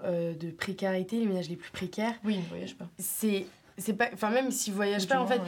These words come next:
Speaker 2: ils ont du mal à
Speaker 1: c'est,
Speaker 2: prendre l'avion.
Speaker 1: ils ont, ils ont pas non plus la, la préoccupation écologique que les ménages les plus modestes ou même les plus aisés ont. C'est-à-dire qu'on a des, des problématiques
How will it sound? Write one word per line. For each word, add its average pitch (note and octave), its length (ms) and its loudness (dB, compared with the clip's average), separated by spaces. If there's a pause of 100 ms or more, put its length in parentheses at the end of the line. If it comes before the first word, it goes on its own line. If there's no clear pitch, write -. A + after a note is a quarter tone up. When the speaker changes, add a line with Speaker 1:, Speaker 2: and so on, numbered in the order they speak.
(120)
Speaker 2:
ils F3 60 -6
ont F3 40 -4
du F3+ 80 0
mal F#3+ 120 2
à A3 60 6
Speaker 1:
c'est, G#3 60 2
Speaker 2:
prendre G#3 160 0
l'avion. A#3 140 0
Speaker 1:
ils A3+ 140 4
ont, A3 160 2 (220)
ils A3+ 160 2
ont A3+ 80 4
pas B3 120 2
non B3+ 120 -2
plus - 160 -8 (100)
la, G#3 180 2 (180)
la G#3+ 160 2
préoccupation A#3 760 0
écologique G#3+ 600 0
que G3+ 60 4
les G#3 180 4
ménages A#3+ 300 4
les G3 100 0
plus G3+ 180 -6
modestes G#3 440 4
ou F#3+ 40 -2
même G3 180 4
les F#3+ 120 6
plus F#3 360 -6
aisés G#3 320 0
ont. B3 200 2 (520)
C'est-à-dire A3+ 260 4
qu'on G#3 460 2
a G#3+ 100 4
des, F#3 180 0
des F3+ 160 -2
problématiques G#3+ 920 0